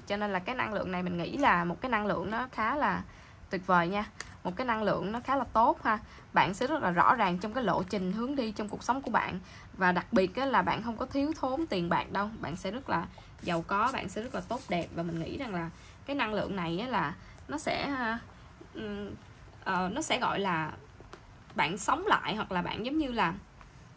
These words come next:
ừm, bạn sẽ là một, ừm, bạn sẽ trở thành một cái con người, mình tạm gọi là con người mới đi ha. Con người mới. Nhưng mà cái mới mẻ này á, nó không phải là,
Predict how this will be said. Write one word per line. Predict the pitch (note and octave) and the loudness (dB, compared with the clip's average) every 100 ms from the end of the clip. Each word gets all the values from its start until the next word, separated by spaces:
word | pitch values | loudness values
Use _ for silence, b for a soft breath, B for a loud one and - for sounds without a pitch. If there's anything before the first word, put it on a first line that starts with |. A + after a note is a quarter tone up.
| - - | -20 -10
ừm, | G3+ F#3+ F3 F3 E3+ | -6 -2 -2 -2 0
bạn | F3 - G3 G3 - | 0 0 -4 -6 -8
sẽ | - - - F#3+ | -10 -4 -2 0
là | C4 | 2
một, | G#3 F3 - | 2 0 -4
ừm, | G#3 F#3 F3+ - - - - - - - - - - - B B B - | -6 -6 -6 -12 -20 -20 -20 -20 -20 -20 -20 -20 -20 -20 B B B -2
bạn | D#3 G3 | 0 0
sẽ | A#3 | -4
trở | A#3+ D3 - | 0 2 2
thành | G#3+ F#3 | 0 0
một | F3+ | -2
cái | C#4+ C#4 | -4 -2
con | A#3 A#3 | -2 0
người, | F3+ E3 E3 - - - - - | 0 0 -2 -4 -14 -20 -20 -8
mình | G#3 F#3 | -4 -2
tạm | - F#3+ | -2 0
gọi | F3+ | 2
là | F#3 | 0
con | G3+ A3 | 0 -2
người | F#3 | 0
mới | F#3+ G3+ B3 E4 | 2 2 2 2
đi | C#4 A#3+ - | 0 -2 -6
ha. | A3+ G#3 B B B B - | 0 0 B B B B -8
Con | A3+ | -2
người | G#3 | 0
mới. | F#3 G3 A3 D4+ F4+ B B - | 0 2 2 0 -4 B B -12
Nhưng | G#3+ A3+ | -8 -6
mà | G3 | -4
cái | B3 | -2
mới | C#4+ C4+ C4+ F4 | 0 0 0 2
mẻ | D4+ - C#4+ | 0 -2 -4
này | A3+ F3 G#3 | -2 -2 -2
á, | C4+ | -2
nó | D4 | -2
không | C#4+ B3 | -2 0
phải | - - | -2 0
là, | A#3+ F#3 | 0 0